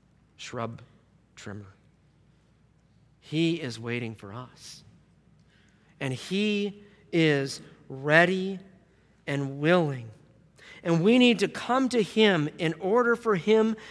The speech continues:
to prune away those things that we have added to the faith or that hinder our faith.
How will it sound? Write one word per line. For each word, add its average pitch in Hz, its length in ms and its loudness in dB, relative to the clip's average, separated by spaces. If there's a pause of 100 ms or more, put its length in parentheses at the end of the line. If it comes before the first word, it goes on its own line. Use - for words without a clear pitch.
(180)
to 185 140 -2
prune 277 580 0
away 220 520 8
those 190 320 2
things 170 560 2 (280)
that 220 160 4
we 226 180 2
have 208 260 4 (340)
added 269 460 8
to 254 120 -2
the 240 120 2
faith 262 680 4 (440)
or 220 420 6
that 190 280 0
hinder 196 840 2 (320)
our 185 640 4
faith. - 880 -2